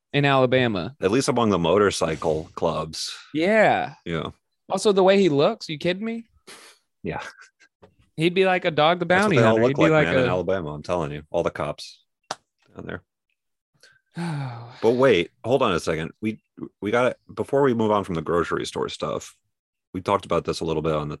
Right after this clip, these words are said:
Speaker 2: text. Why are grocery stores never, I've never heard of a grocery store getting robbed, but this
Speaker 1: What?
Speaker 2: happens a lot in movies.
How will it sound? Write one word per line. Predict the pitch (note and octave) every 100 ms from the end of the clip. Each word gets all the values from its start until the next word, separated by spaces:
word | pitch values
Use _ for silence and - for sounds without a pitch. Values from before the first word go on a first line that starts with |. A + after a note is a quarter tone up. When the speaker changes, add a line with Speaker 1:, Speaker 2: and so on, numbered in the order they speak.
| -
Speaker 2:
text. | E2 D2 - - _ _ _ _ _ _ _ _ _
Why | E2+ G2 B2
are | B2 G#2+ - _ _ _ _
grocery | G2 G#2 - F#2
stores | - E2 D#2 D2+ - - - _ _ _ _
never, | F#2 A#2+ B2+ B2
I've | - G2+
never | G#2 A2 G2+
heard | G2
of | E2+
a |
grocery | D#2 E2+ E2 F2
store | D#2 D#2
getting | D#2 D2+
robbed, | C#2+ D2 - - - _ _ _ _ _ _ _ _ _ _
but | E2
this | E2
Speaker 1:
What? | B2+
Speaker 2:
happens | - -
a | E2
lot | D2+ D2+
in | D2
movies. | C#2+ C#2 - - - -